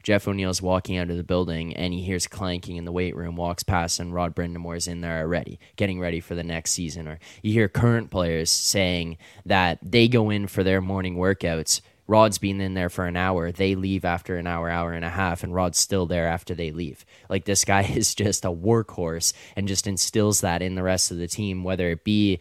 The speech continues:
from, hey, being in the gym or just the actual effort level you bring every single time you're on the ice and the intensity that you bring.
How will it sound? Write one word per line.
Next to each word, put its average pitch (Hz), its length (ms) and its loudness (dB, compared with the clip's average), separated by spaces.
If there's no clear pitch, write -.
from, 95 300 2
hey, 87 480 0
being 110 220 6
in 98 120 0
the 92 60 -2
gym 104 420 2
or 90 180 2
just 95 280 -2
the 82 60 0
actual 87 560 0
effort 101 340 2
level 95 280 0
you 92 200 0
bring 92 320 -2
every 90 200 -2
single 87 280 -4
time 90 280 -6
you're 87 140 -6
on 85 120 -6
the 87 140 -2
ice 90 200 2
and 90 80 -6
the 82 60 -4
intensity 90 520 -2
that 82 120 -2
you 82 120 -4
bring. 82 340 -6